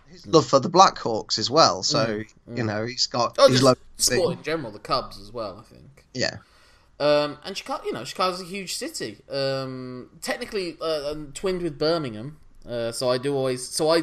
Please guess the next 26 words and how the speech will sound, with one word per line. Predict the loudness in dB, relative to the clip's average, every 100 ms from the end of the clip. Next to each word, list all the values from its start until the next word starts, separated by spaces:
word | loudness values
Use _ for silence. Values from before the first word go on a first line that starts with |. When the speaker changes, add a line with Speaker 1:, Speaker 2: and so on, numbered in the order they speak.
| 0
Speaker 2:
I | 0 0
support | 0 -4 0 0 0
the | -4 -4
Chicago | -6 -4 -2 -2 -2 -6
sports | -8 -6 -4 -4 -8
teams | -10 -12 -12
because | -14 -4 -4 -4
of | -10
that. | -12 -16 -14 -12 -12 -12 -16 -16 -16 -14 -16 -14 -8
Speaker 1:
Did | -2 4
Speaker 2:
Um, | 8
Speaker 1:
not | 10 10
know | 6 4 4
that. | 0 -2 -6
Speaker 2:
yeah, | 0 6 6 6 2
yeah. | 0 2 2 2 -4
Speaker 1:
I | -10 -14
Speaker 2:
Partly | 6 10 12 12
Speaker 1:
thought | 10
Speaker 2:
I |
Speaker 1:
'cause | 8 8
of | 8
the, | 10
um, | 10 8 8
Al | 8 8
Capone | 2 4 6 6